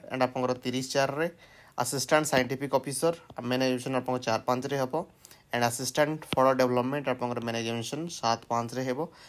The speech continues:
କମ୍ବାଇନ୍ ପୋଲିସ ସର୍ଭିସ, ଓକେ? ସୋ ସି ପି ଏସ୍ ସି ଯୋଉ ଆପଣ, ଯୋଉମାନେ ପଚାରୁଥିଲେ, ତ ସି ପି ଏସ୍ ସି ଆପଣ ପ୍ରିଲିମିନାରୀ ଏକ୍ଜାମିନେସନ୍ ଆପଣଙ୍କ ବାର ପାଞ୍ଚ ଦୁଇ ହଜାର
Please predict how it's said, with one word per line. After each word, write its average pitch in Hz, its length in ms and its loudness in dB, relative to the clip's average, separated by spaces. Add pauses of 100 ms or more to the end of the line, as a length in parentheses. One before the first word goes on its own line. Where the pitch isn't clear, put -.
(140)
କମ୍ବାଇନ୍ 131 440 2
ପୋଲିସ 135 240 2
ସର୍ଭିସ, 107 300 -4
ଓକେ? 165 220 -2
ସୋ - 160 -8
ସି - 140 -6
ପି - 160 -8
ଏସ୍ 127 100 -4
ସି 135 120 -6
ଯୋଉ 131 120 0
ଆପଣ, 123 180 0 (180)
ଯୋଉମାନେ 123 280 2
ପଚାରୁଥିଲେ, 123 380 -2 (540)
ତ - 100 -8
ସି 127 160 -4
ପି 131 140 -4
ଏସ୍ 147 100 0
ସି 165 60 2
ଆପଣ 151 200 0
ପ୍ରିଲିମିନାରୀ 135 380 2
ଏକ୍ଜାମିନେସନ୍ 131 440 2
ଆପଣଙ୍କ 123 220 0 (120)
ବାର 120 180 6 (140)
ପାଞ୍ଚ 131 240 2
ଦୁଇ 117 100 -2
ହଜାର 123 280 0